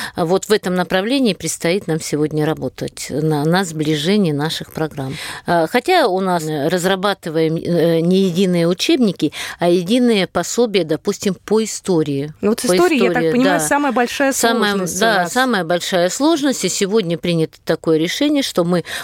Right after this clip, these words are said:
Speaker 1: по каждому историческому направлению, допустим, периоду должны разработать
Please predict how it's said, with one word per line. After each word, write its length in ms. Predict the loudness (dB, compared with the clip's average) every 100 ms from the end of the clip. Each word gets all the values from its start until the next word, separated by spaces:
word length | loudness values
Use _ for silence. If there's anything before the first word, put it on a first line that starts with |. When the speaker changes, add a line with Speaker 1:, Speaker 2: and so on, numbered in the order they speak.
| -4
Speaker 1:
по 200 | 2 2
каждому 600 | 2 0 0 -2 -4 -4
историческому 800 | -4 -2 -2 -2 -6 -6 -4 -2
направлению, 720 | -2 0 0 2 2 2 2
допустим, 540 | 0 -2 -4 -4 -4 -2
периоду 600 | 0 2 2 2 0 0
должны 380 | 0 2 0
разработать 600 | 0 0 -2 -2 -2 -4